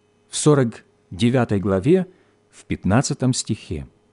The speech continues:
Давайте мы будем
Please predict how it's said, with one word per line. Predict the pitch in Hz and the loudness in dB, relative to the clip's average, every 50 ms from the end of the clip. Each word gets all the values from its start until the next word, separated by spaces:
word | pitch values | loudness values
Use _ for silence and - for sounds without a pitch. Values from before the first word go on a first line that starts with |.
| _ _ _ _ _ _ _ _ _ _ _ _ _ _ _ _ _ _ _ _ _ _ _ _ _ _ _ _ _ _ _ _ _ _ _ _ _ _ _ _ _ _ _ _ _ _ _ _ _ _ _ _ _ _ _ _ _ _ _ _ _ - - | _ _ _ _ _ _ _ _ _ _ _ _ _ _ _ _ _ _ _ _ _ _ _ _ _ _ _ _ _ _ _ _ _ _ _ _ _ _ _ _ _ _ _ _ _ _ _ _ _ _ _ _ _ _ _ _ _ _ _ _ _ -12 -2
Давайте | - 175 160 214 226 220 202 175 | 0 4 6 6 6 6 8 8
мы | 170 185 | 8 8
будем | 170 156 180 180 151 180 175 165 165 | 8 6 4 4 4 4 2 2 0